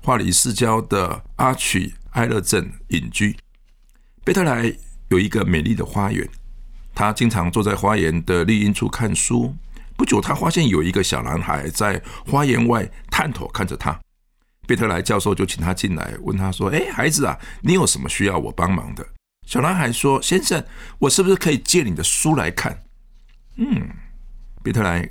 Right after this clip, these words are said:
很好奇地问道说：“那你要看什么书呢？”这个小男孩说：“我什么书都可以，因为我的家里的书都被我看完了。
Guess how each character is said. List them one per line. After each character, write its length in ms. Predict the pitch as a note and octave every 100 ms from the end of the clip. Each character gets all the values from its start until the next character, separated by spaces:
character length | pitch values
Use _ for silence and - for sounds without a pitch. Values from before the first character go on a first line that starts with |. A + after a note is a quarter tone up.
| -
很 220 | - E2+
好 160 | - B2+
奇 140 | -
地 100 | F2
问 180 | A#2+ A2
道 140 | G#2+
说 400 | F2+ - G#1+ G2+ - -
：“那 120 | E3
你 80 | F#2+
要 80 |
看 180 | - D#3
什 140 | F3+ C#2
么 80 |
书 300 | F2+ - F3
呢？” 160 | F3+ F3+ - - - - - -
这 80 | C3
个 80 |
小 140 | - D2+
男 180 | D2 G2+
孩 180 | D#2+
说 240 | D2 G#2 G#2+
：“我 80 | F3+
什 100 | -
么 140 | A3+ G#3+
书 220 | - G3
都 120 | F#3
可 220 | - -
以， 220 | D3 - - -
因 120 | G3
为 60 | A3
我 140 | C3+
的 120 | A#2
家 300 | B2+ - F#3
里 100 | -
的 120 | - A#2
书 180 | -
都 100 | C#3+
被 160 | D3+ D#3
我 120 | F2+
看 200 | - C#3+ F2
完 180 | C2
了。 160 | F2